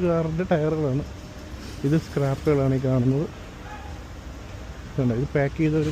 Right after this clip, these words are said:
കൊണ്ടുപോകും സ്ക്രാപ്പ് ഐറ്റംസ്. ഏറ്റവും കൂടുതൽ ഈ റോഡിൽ കാണുന്ന ഈ ടൈപ്പ് വണ്ടികളാണ്, ഈ റിക്കവറി വെഹിക്കിളായിരിക്കും കൂടുതൽ കാണുന്നത്. ഇത് അവിടെ ഒരു യൂസ്ഡ് കാറിൻ്റെ ഷോറൂം കാണുന്നുണ്ട്. നമുക്ക് just ഒന്ന് കയറി നോക്കിയിട്ട് വരാം.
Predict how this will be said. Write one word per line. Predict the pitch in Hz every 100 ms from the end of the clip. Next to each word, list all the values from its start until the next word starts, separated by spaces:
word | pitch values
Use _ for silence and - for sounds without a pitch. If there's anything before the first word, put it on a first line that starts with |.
| 147
കൊണ്ടുപോകും | 135 117 107 - - - - - - - -
സ്ക്രാപ്പ് | - - 135 131 -
ഐറ്റംസ്. | 123 127 117 - - - - - - - - - - - - - - - - - - - - - - - -
ഏറ്റവും | - 214 220
കൂടുതൽ | 220 220
ഈ | 220 226 202
റോഡിൽ | 208 208 202
കാണുന്ന | 185 190 196
ഈ | 196 196
ടൈപ്പ് | 185 190
വണ്ടികളാണ്, | 175 160 151 143
ഈ | 156
റിക്കവറി | 156 - 185 185 185 - - - - -
വെഹിക്കിളായിരിക്കും | 165 180 180 170 170 170
കൂടുതൽ | 151 160 147
കാണുന്നത്. | 139 135 131 143 - - -
ഇത് | 143
അവിടെ | 139 147 160
ഒരു | 151
യൂസ്ഡ് | 139 131 147
കാറിൻ്റെ | 135 131 127 123 160 - - -
ഷോറൂം | 143 135 139 139 131
കാണുന്നുണ്ട്. | 131 131 127 127
നമുക്ക് | 131 143
just | 143 -
ഒന്ന് | 156 151
കയറി | 151 151
നോക്കിയിട്ട് | 151 156 165 160
വരാം. | 139